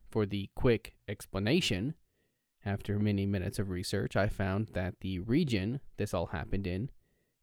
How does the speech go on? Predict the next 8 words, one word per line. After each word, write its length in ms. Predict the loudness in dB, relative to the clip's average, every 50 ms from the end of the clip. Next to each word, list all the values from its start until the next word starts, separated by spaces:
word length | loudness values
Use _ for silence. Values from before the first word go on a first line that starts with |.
| -4
eventually 520 | -2 0 0 0 0 -2 -2 -2 -2 -2 0
became 440 | 0 -2 -2 -4 -4 -4 -2 -2 2
part 440 | 4 4 4 4 0 -4 -6 -10 -12 -14 -14 -16 _ -6
of 180 | -4 -2 -2 -2
North 200 | -4 -6 -6 -6
Carolina. 640 | -4 -4 -2 -2 0 2 4 4 4 4 2 -2 -6 -16 -20 -20 _ _ _ _ _ _ _ _ _ _ _ _ _ _ _ _ _ _ _ _ _ _ _ _ _ _ _ _ _ _ _ _ _ _ _ _ _ -20 -20 -20 _ _ _ _ _ _ _ _ _ _ _ _ _ -8
Moving 440 | -2 2 4 6 6 6 6 4
on, 300 | 2 0 -2 -4 -6 -8